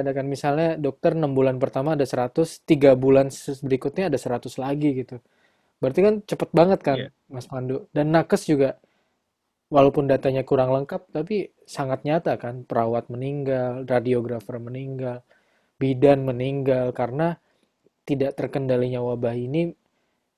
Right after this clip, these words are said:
Speaker 1: yang membuat itu. Dan itu pun kan nggak bisa kan kita mencetak, kalau kamar, kamar rumah sakit kan bisa ditambah. <laughs> Kalau tenaga kesehatan mau gimana coba? Ya, itu yang mungkin tidak di-,
Speaker 2: Import,
Speaker 1: pernah
Speaker 2: Mas,
Speaker 1: disadari
Speaker 2: import.
Speaker 1: ya.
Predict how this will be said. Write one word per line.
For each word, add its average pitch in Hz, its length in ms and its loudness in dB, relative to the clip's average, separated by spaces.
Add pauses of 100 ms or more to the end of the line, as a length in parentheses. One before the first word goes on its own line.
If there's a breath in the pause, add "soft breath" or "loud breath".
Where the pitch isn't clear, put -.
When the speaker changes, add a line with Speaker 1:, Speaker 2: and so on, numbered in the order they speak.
(420)
Speaker 1:
yang 139 160 -2
membuat 135 320 4
itu. 151 400 4
Dan 139 320 2 (240)
itu 175 240 -2
pun 247 220 4
kan 269 180 2 (340)
nggak 165 220 4
bisa 240 240 4
kan 170 160 4
kita 190 240 6
mencetak, 165 560 4
kalau 160 220 4
kamar, 156 500 0
kamar 156 380 -2
rumah 156 240 0
sakit 165 340 -4
kan 214 160 2
bisa 143 160 2
ditambah. 120 640 0
<laughs> - 40 -20 (400 soft breath)
Kalau 165 320 4
tenaga 156 400 2
kesehatan 165 560 4 (800 soft breath)
mau 160 160 4
gimana 160 480 6
coba? 143 320 4
Ya, 143 320 2
itu 170 240 2
yang 180 160 0
mungkin 160 400 -2
tidak 139 320 0
di-, 131 320 -2
Speaker 2:
Import, - 160 -14 (160)
Speaker 1:
pernah 135 160 -4
Speaker 2:
Mas, 127 80 -4
Speaker 1:
disadari 127 560 -4
Speaker 2:
import. - 0 -
Speaker 1:
ya. 113 180 -10